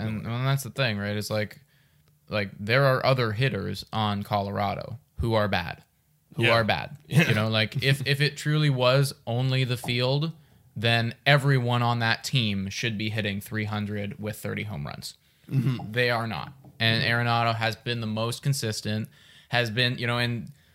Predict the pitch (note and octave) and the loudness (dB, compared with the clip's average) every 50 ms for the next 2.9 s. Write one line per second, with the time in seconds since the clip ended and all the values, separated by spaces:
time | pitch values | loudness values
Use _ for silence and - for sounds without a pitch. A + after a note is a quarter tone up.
0 | _ _ _ - - A2 B2 A#2 - - D#3+ D#3+ C#3+ B2 B2 B2 G#2 - - - | _ _ _ -10 -4 0 0 0 2 4 4 6 6 6 4 2 0 -2 0 2
1 | B2+ C3 A#2 C3+ C3+ - C3+ C3+ C3 - - A2+ B2 C3+ C#3+ C#3+ C#3 D3+ D3+ D3 | 2 4 4 2 0 2 2 2 2 2 0 0 4 4 4 4 4 4 4 6
2 | D3 C#3 C#3+ C#3 - D3+ D3 D3+ D3 - B2 G2 G#2+ G#2+ G2+ G#2+ A2 A2 | 6 6 4 4 4 4 4 4 4 2 0 -2 -2 -2 -2 -4 -4 -6